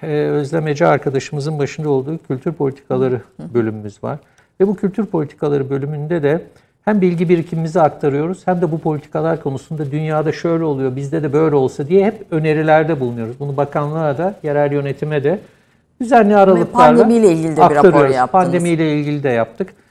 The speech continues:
Speaker 1: Orada da şunu dedik, bakın yerel yönetimler, yani beş senede bir değişiliyor ama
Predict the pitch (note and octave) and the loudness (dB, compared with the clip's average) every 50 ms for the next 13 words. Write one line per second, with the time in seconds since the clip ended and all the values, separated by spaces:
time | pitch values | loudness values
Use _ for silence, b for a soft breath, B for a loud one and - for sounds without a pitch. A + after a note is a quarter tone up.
0 | _ _ _ B3 C#4 D4+ B3 C#4+ A#3+ A#3 - - B3 A3+ A3 G#3 F3 C#3+ C3+ - | _ _ _ 6 6 8 8 8 6 6 4 4 2 4 6 6 6 6 4 0
1 | - - - G#3 G#3+ - E3+ E3 E3 F3+ F#3 G3+ G3+ F#3+ E3+ D#3 C#3 B2 - - | -2 -2 -2 -2 0 -2 -6 -4 -2 0 4 4 4 4 2 0 -4 -6 -8 -10
2 | C3+ C3 A#2+ A#2+ A#2 - - _ _ _ F3+ D#3 C#3 C3+ B2+ C3 D#3+ D3+ D3 - | -16 -12 -10 -10 -12 -12 -14 _ _ _ -12 -10 -10 -8 -6 -6 -4 -6 -6 -6
3 | - C#3 C3 C3 A#2+ B2+ B2+ B2+ A#2+ A#2+ B2 B2 A#2 A2+ - - - A#2 A#2 A#2 | -8 -8 -8 -6 -8 -6 -8 -8 -8 -6 -8 -8 -8 -8 -12 -14 -12 -8 -6 -6
4 | A2 G#2+ B2+ D3 - _ - D3+ C3+ B2 B2 B2+ | -6 -6 -8 -10 -14 _ -8 -6 -6 -6 -6 -8